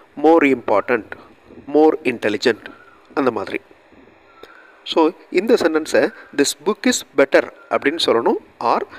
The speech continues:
this book is even better அப்படின்னு சொல்லலாம். Another important common mistake. நான் அவருக்கு ஓட்டு போட்டேன். எனது வாக்கு அவருக்கு. I vote for him. Okay, vote for அப்படின்னு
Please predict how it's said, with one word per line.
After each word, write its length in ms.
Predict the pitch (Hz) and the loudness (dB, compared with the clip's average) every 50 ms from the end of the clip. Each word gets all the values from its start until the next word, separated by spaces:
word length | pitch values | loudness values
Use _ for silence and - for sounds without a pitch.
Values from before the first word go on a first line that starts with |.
| - - - - | -20 -10 -4 -2
this 120 | 175 170 - - 185 | -2 -2 -2 -4 -6
book 120 | 190 - 233 240 | -4 -2 -2 -4
is 80 | - - - - 180 214 | -4 -6 -8 -4 -2 -2
even 240 | 233 226 240 240 220 180 - | 0 2 2 0 0 0 0
better 200 | 127 - - 92 - - - - _ - | 0 0 0 -2 -4 -6 -12 -20 _ -4
அப்படின்னு 280 | 190 - - 135 143 - - | -2 -2 -2 -2 -2 -2 -2
சொல்லலாம். 320 | - - - - - - - - _ _ _ _ _ _ _ _ _ _ _ _ _ _ _ - _ - - - - _ _ - - _ _ _ _ _ _ _ _ 208 | -2 -2 -4 -6 -8 -12 -16 -20 _ _ _ _ _ _ _ _ _ _ _ _ _ _ _ -20 _ -20 -20 -20 -20 _ _ -20 -20 _ _ _ _ _ _ _ _ 0
Another 220 | 214 226 226 220 208 180 | 2 4 4 4 4 2
important 420 | 180 - - 180 175 - 180 175 165 - 135 | 2 4 4 4 4 4 0 -2 -2 -2 -2
common 260 | 135 135 135 127 120 107 | 0 0 0 -2 -2 -4
mistake. 340 | 95 - - - - - _ - - - _ _ _ _ - - _ _ _ _ _ _ 160 | -4 -4 -6 -6 -8 -8 _ -16 -20 -20 _ _ _ _ -20 -20 _ _ _ _ _ _ 2
நான் 160 | 160 160 156 | 2 4 4
அவருக்கு 260 | 156 170 170 165 - 156 156 | 4 4 2 2 2 2 2
ஓட்டு 160 | 165 - - - | 2 2 0 -2
போட்டேன். 280 | 117 - - 107 110 110 - - - _ _ _ _ _ - - _ _ _ 143 151 | -2 -2 -2 -4 -6 -6 -10 -18 -20 _ _ _ _ _ -20 -20 _ _ _ -2 0
எனது 200 | 160 175 165 156 139 | 2 2 2 2 0
வாக்கு 320 | 143 156 175 170 - 240 254 - - - 139 | 0 -2 -2 -2 -4 -6 -6 -6 -6 -6 -2
அவருக்கு. 340 | 131 127 117 107 - 113 104 101 - - - - - - 147 | 0 0 0 0 0 -2 -4 -4 -4 -8 -18 -14 -4 0 2
I 40 | 165 160 160 | 4 4 6
vote 220 | 185 214 220 - - - | 4 2 2 -2 -6 -4
for 180 | - 175 170 165 156 - - | 0 2 2 2 2 -2 -4
him. 120 | 160 139 113 95 - _ _ _ _ _ _ _ _ _ _ _ _ _ _ _ _ _ _ _ _ _ _ _ _ _ _ _ - | -6 -6 -6 -10 -16 _ _ _ _ _ _ _ _ _ _ _ _ _ _ _ _ _ _ _ _ _ _ _ _ _ _ _ -16
Okay, 160 | - - 160 143 - - _ _ _ - | -6 -4 -4 -4 -4 -8 _ _ _ 0
vote 180 | - 196 196 196 - - | 0 0 0 -2 -6 -2
for 180 | - 180 165 151 - - - - _ _ _ _ _ _ _ _ - 156 | 2 4 4 4 2 -2 -8 -18 _ _ _ _ _ _ _ _ -4 -2
அப்படின்னு 300 | - - 156 160 165 | 0 0 0 2 2